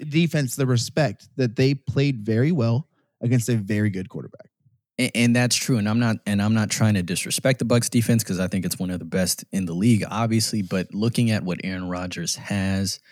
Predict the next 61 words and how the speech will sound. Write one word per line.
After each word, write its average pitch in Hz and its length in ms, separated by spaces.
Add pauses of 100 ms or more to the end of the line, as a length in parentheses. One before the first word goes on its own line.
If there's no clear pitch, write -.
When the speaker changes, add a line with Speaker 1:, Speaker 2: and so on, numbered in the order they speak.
(200)
Speaker 1:
looking 98 280
at 87 100
the - 80
scenarios 95 800
of 82 120
what 90 120
happened, 92 520
if - 160
it's 90 160
not 104 220
Davante 92 420
Adams 104 380
and 85 120
that's 92 200
his - 180
only 117 280
target 117 380
realistically, 113 640 (480)
he, 151 120
he's 147 260
not, 156 320
he's 160 180
not 156 200
working 135 280
with 101 120
much. 87 420
I 104 40
mean, 113 140
the 110 60
fact 139 300
that 123 160
they 120 80
even 117 260
had 110 200
the 104 60
record 98 280
that 95 160
they 98 80
have 95 260
is 87 100
kinda 92 200
miraculous. 90 640
Speaker 2:
I - 20
mean, 104 280
last 117 220
time 113 140
I 120 80
Speaker 1:
Um, 135 60
Speaker 2:
checked, 113 240
he's 110 160
got 107 120
a 117 60
Pro 113 180
Bowl 110 160
running 110 220
back 107 220
and 101 120
Pro 104 160
Bowl 107 200
wide 98 160
receiver, 110 480